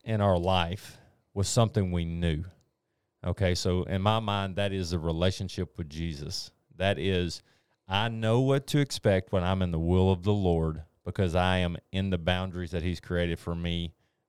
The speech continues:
what the word says. It's, it's like for our parents. They knew inside that fence was okay.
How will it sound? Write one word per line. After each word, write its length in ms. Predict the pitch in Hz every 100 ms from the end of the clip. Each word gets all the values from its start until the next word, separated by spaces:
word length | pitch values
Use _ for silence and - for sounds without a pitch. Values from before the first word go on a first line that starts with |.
| _
what 160 | 98 95
the 100 | 87
word 280 | 82 80 -
says. 420 | - - - - _ -
It's, 240 | 90 - -
it's 220 | 104 101 - _ _ _ - 98
like 260 | 101 101
for 140 | - 101
our 100 | 87
parents. 440 | - 92 76 -
They 200 | 90 98
knew 380 | 113 117 117 120
inside 420 | 127 95 101 95
that 140 | 95 -
fence 300 | 98 87 -
was 180 | 82
okay. 380 | 82 80 95 -